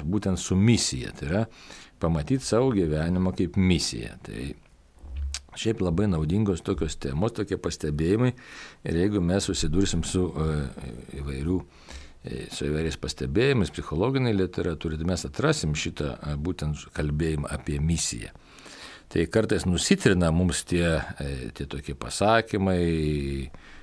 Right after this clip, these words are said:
e, šitos savokos, arba kartais nekalba, ne? Bet turėtų kalbėti, nes pamatyti savo gyvenimą kaip misiją, ypač kai mes esam, na, sakysime, tokioj,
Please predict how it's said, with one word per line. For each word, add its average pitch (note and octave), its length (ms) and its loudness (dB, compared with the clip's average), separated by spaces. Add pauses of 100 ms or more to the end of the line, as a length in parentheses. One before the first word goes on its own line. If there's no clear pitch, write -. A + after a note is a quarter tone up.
(140)
e, C#2 260 -4
šitos - 360 -6
savokos, G#2+ 800 4
arba D#2 480 -2
kartais D#2+ 340 -4
nekalba, F2 640 2
ne? A#2 200 0 (640)
Bet G2+ 160 4
turėtų A#2 360 4
kalbėti, F2 680 4
nes C#2 240 -2
pamatyti D#2 440 0
savo B2 280 2
gyvenimą G2 560 2
kaip D#2 200 -2
misiją, A#2+ 520 4
ypač G2+ 400 0
kai E2+ 160 0
mes G#2 300 2
esam, G2+ 380 2
na, F#2+ 160 2
sakysime, F#2 520 -4
tokioj, F2 420 0